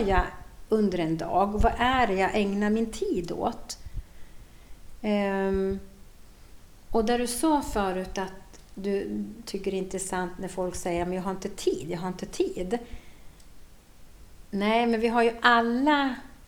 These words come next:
Klockmässigt så har vi ju alla lika mycket tid på ett dygn. Det är ju bara det att jag tror väldigt många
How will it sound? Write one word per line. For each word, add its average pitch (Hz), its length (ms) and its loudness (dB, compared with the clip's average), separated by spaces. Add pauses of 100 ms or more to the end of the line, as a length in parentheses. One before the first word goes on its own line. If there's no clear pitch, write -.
Klockmässigt 220 800 0
så - 80 -4
har 175 60 2
vi 175 80 -2
ju 190 80 -4
alla 185 340 2
lika 170 280 0
mycket 160 300 -2
tid - 280 -6
på - 80 -2
ett 156 120 -4
dygn. 214 400 6 (1000)
Det 214 120 4
är 247 120 6
ju 339 160 6
bara 220 140 6
det 190 120 2
att 185 120 6
jag 196 140 4
tror 339 300 10
väldigt 185 320 0
många 180 520 0